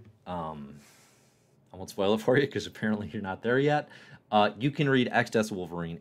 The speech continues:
after Inferno, the Hickman version, not the nineteen eighty-nine better one.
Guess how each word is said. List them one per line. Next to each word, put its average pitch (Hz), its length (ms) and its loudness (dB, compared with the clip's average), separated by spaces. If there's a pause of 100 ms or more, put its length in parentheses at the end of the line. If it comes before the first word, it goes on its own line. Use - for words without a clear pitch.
after 78 400 -16
Inferno, - 600 -20 (600)
the - 80 -14
Hickman 80 340 -6
version, - 300 -18
not 71 160 -12
the 73 240 -14
nineteen 78 340 -16
eighty-nine 69 460 -18 (800)
better 76 180 -6
one. - 240 -18